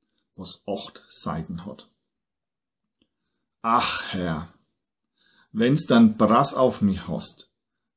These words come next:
du mi net abstrafen. Und wenn da der Krong platzt,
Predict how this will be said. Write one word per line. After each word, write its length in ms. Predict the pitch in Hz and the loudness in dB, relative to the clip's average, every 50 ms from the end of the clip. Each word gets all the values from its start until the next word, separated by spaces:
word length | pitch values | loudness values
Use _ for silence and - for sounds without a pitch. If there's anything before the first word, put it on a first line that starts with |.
| _ _ _ - | _ _ _ -10
du 200 | 127 123 127 131 | -8 -4 -2 0
mi 180 | 131 120 113 | 4 6 8
net 420 | 110 107 101 101 95 - - - _ | 8 8 6 6 2 -2 -4 -8 _
abstrafen. 960 | - 87 - - - - - - - 113 85 - - - - - - - - - _ _ _ _ _ _ _ _ _ _ _ _ _ _ _ _ _ _ _ | -12 -10 -8 -6 -6 -6 -6 -6 -6 -6 -6 -6 -6 -8 -8 -8 -10 -10 -12 -18 _ _ _ _ _ _ _ _ _ _ _ _ _ _ _ _ _ _ _
Und 240 | - 123 123 117 110 | -2 0 2 4 4
wenn 180 | 120 120 131 | 4 4 6
da 140 | 131 131 123 | 6 6 6
der 200 | 110 120 113 110 113 | 6 6 4 4 4
Krong 500 | - 117 107 107 104 110 135 151 135 - | 2 4 6 8 8 8 6 4 2 0
platzt, 720 | - 98 95 92 101 - - - - - - - _ _ | -2 -2 -2 -2 -2 -2 -4 -6 -6 -8 -14 -18 _ _